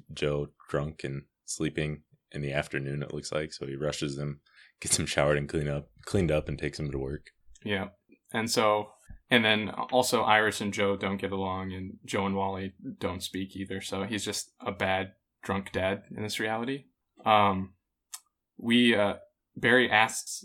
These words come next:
Speaker 2: Iris out on a date, and they, they're together walking down the street or whatever, and then, um, the Flash gets called to, because the rival has showed up again,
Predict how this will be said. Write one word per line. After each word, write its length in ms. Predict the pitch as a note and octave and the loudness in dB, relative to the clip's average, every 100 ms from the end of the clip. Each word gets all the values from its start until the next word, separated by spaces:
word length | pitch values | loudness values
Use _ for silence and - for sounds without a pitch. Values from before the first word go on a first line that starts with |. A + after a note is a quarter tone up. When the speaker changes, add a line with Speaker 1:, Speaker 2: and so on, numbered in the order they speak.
| - | -8
Speaker 2:
Iris 380 | A2 A2 A2 G#2 | 4 4 4 2
out 160 | G2+ G2+ | 0 0
on 160 | G2 | -2
a 60 | F#2 | -4
date, 400 | F2+ G#2+ G#2+ A2 - - _ _ | 0 2 2 -2 -14 -20 _ _
and 400 | A2 G2+ F#2+ F#2 - - - | -4 -4 -4 -8 -12 -20 -10
they, 340 | - G2+ G2 G2 | -4 -2 -2 -4
they're 460 | - - G#2 G#2+ G#2 | -4 2 4 4 0
together 440 | - G2+ G#2+ G#2 G#2 | -6 4 4 6 2
walking 320 | G2+ G2+ G#2+ | 2 0 0
down 140 | G2+ | 0
the 80 | F#2+ | 0
street 300 | - A#2 G#2 | -2 -4 -2
or 40 | |
whatever, 280 | G2+ G2 G2 | -2 -2 -2
and 200 | G2 G2+ | -2 -2
then, 360 | G2+ G2+ G2 F#2+ _ _ _ - | -2 -2 -4 -6 _ _ _ -4
um, 440 | F#2+ F#2 F#2 F#2 _ _ _ - - _ _ _ | -4 -2 -6 -10 _ _ _ -14 -14 _ _ _
the 100 | A2+ | -8
Flash 440 | - A2+ G2+ - | 0 4 4 4
gets 180 | - F#2+ | -4 -6
called 380 | - G#2 F#2+ F#2 | -2 -2 -2 -6
to, 300 | - F#2+ F#2+ - | -6 -4 -4 -6
because 260 | G2+ G2 | -6 -4
the 60 | F#2+ | 0
rival 340 | G2 G2 F#2+ | 0 0 -2
has 120 | G2+ | -6
showed 240 | F#2+ F#2 G2 | -6 -4 -4
up 140 | F#2+ | -6
again, 360 | G2 G2+ G#2+ | -6 -4 -4